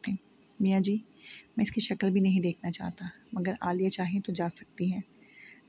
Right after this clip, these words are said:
जमान साहब ने वो मशहूर फ़ैसला सुनाया था। मामला ऐसा था कि कोई भी खुलकर जिरवा की हमायत में ना बोल सकता था।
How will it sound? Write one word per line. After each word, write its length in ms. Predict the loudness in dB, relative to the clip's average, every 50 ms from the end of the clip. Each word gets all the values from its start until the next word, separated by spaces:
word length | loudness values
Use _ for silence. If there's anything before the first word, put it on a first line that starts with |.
| _
जमान 240 | 0 2 2 2 2
साहब 280 | 0 0 0 2 4 4
ने 100 | 4 4
वो 60 | 4
मशहूर 300 | 4 2 2 2 0 -2
फ़ैसला 360 | 0 0 -4 -4 -4 -4 -6 -6
सुनाया 360 | -4 -2 -4 -4 -2 -4 -6
था। 160 | -6 -8 -10 -10 -10 -18 -20 -20 -20 _ _ -20 -20 -20 -20 _ _ 0
मामला 280 | 2 4 4 4 4 4
ऐसा 220 | 2 0 0 -2
था 120 | -2 0 0
कि 120 | 0 0
कोई 200 | 0 2 2 2
भी 120 | 4 4 2
खुलकर 340 | 2 2 0 2 2 2 2
जिरवा 280 | 4 2 2 2 0 0
की 140 | 0 2
हमायत 420 | 2 2 2 2 0 0 -2 -2 -2
में 60 | -2
ना 80 | -2 0
बोल 140 | -2 -2 -4
सकता 360 | -4 -10 -18 -12 -8 -8 -8
था। 200 | -6 -6 -8 -8